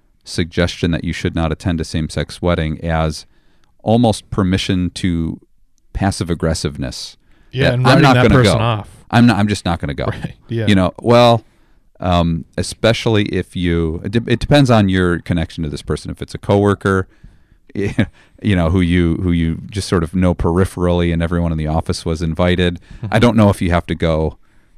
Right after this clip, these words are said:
Speaker 1: and,
Speaker 2: Mm-hmm.
Speaker 1: uh, you know, you should. It,
Speaker 2: A lot
Speaker 1: it,
Speaker 2: of this depends on
Speaker 1: yeah.
Speaker 2: your relationship to this person.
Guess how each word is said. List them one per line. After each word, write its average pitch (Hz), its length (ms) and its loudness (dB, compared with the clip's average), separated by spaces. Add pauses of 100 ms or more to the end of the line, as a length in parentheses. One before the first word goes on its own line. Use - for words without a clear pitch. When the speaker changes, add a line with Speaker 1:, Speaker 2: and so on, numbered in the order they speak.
Speaker 1:
and, 80 360 0
Speaker 2:
Mm-hmm. 76 240 0
Speaker 1:
uh, 69 40 -6 (720)
you 110 80 0
know, 78 140 0 (100)
you 104 160 4
should. 110 380 4 (320)
It, - 500 -4
Speaker 2:
A 113 60 0
lot 156 160 2
Speaker 1:
it, - 20 4
Speaker 2:
of 147 60 2
this 139 120 2
depends 135 440 0
on 117 160 2
Speaker 1:
yeah. 78 160 2 (320)
Speaker 2:
your 123 260 4
relationship 117 760 -2
to 117 100 -8
this 101 200 -6
person. 107 560 -6